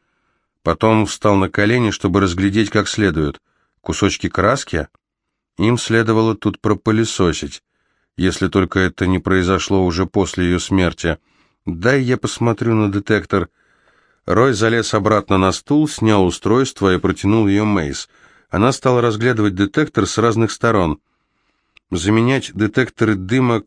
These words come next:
камерами видеонаблюдения – очень популярная идея. Видеонаблюдение за Дианой? Они подключились к ее компьютеру, так почему бы не к дому? А почему полиция ничего не нашла?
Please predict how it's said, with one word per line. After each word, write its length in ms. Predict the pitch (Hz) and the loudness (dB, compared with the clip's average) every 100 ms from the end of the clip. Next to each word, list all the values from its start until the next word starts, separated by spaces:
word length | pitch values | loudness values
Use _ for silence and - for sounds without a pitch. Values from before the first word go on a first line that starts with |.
| - | -4
камерами 580 | 117 113 110 107 107 98 | 0 2 2 0 0 -2
видеонаблюдения – 1080 | 107 101 107 104 101 104 101 113 117 110 | -2 0 2 2 0 -2 -2 0 0 0
очень 320 | 107 104 101 90 | 0 -2 -4 -6
популярная 720 | 85 92 87 78 82 82 78 | -2 0 0 0 0 -2 -2
идея. 420 | 78 76 73 - _ _ _ _ _ _ _ _ - | -4 -2 -4 -8 _ _ _ _ _ _ _ _ -10
Видеонаблюдение 1300 | 76 95 78 90 87 80 85 78 85 123 139 107 90 | -2 -2 0 0 0 -2 -4 -4 -2 0 0 0 -2
за 120 | 90 | -4
Дианой? 640 | 85 90 95 123 110 82 _ _ _ _ _ _ _ - | -2 0 2 2 0 -2 _ _ _ _ _ _ _ -2
Они 220 | 107 135 | 2 2
подключились 720 | - 117 143 143 - 147 127 | 0 -2 -2 -2 0 0 0
к 80 | - | -2
ее 180 | 127 123 | 0 0
компьютеру, 640 | 127 117 143 147 104 95 | 0 0 0 0 2 0
так 220 | 101 92 | 0 -4
почему 400 | 104 - 120 123 | -6 -2 0 0
бы 100 | 107 | 2
не 120 | 113 | 0
к 60 | 110 | 0
дому? 460 | 110 101 80 73 - _ _ _ _ _ - | 2 2 2 -2 -6 _ _ _ _ _ -12
А 80 | |
почему 380 | - - 117 127 | -10 -4 0 2
полиция 480 | - 143 131 - 87 | 2 2 0 -2 -2
ничего 340 | 82 - 90 | -2 -2 -2
не 60 | 82 | 0
нашла? 480 | 85 82 - 76 | 0 -2 -2 -2